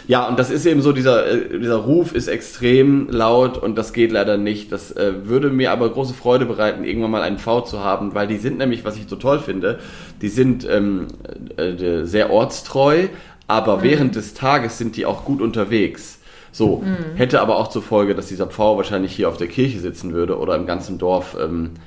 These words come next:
Speaker 1: äh, auf irgendwelchen Häusern. Da muss man, glaub ich, schon mit den Leuten wirklich sich absprechen.
Speaker 2: Das wär so geil,
Speaker 1: Ja.
Speaker 2: Philipp.
Speaker 1: Ich
Speaker 2: Ich fänd's super, wenn du ein Pfau
Speaker 1: Es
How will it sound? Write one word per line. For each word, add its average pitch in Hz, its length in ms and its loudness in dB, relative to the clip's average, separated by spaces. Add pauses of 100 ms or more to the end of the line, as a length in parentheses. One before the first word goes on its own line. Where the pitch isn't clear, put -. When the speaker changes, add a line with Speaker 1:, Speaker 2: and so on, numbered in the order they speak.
(320)
Speaker 1:
äh, - 380 -2
auf - 140 -4
irgendwelchen 92 340 -4
Häusern. 98 560 2
Da 90 80 -4
muss 110 160 -2
man, 117 160 -2
glaub 98 160 0
ich, 98 100 -6
schon 98 160 -4
mit 90 120 -6
den 90 80 -6
Leuten 85 340 -2
wirklich 113 480 0
sich - 220 -10
absprechen. - 480 -14 (100)
Speaker 2:
Das 190 320 -2
wär 170 80 -2 (160)
so 156 160 -6
geil, 151 240 -8
Speaker 1:
Ja. - 120 2
Speaker 2:
Philipp. 151 320 -8 (420)
Speaker 1:
Ich 220 160 -2
Speaker 2:
Ich 208 140 -4
fänd's 202 300 -2
super, 180 360 -4
wenn 151 160 -8
du 151 80 -8
ein 156 120 -10
Pfau 165 180 -6
Speaker 1:
Es 151 40 0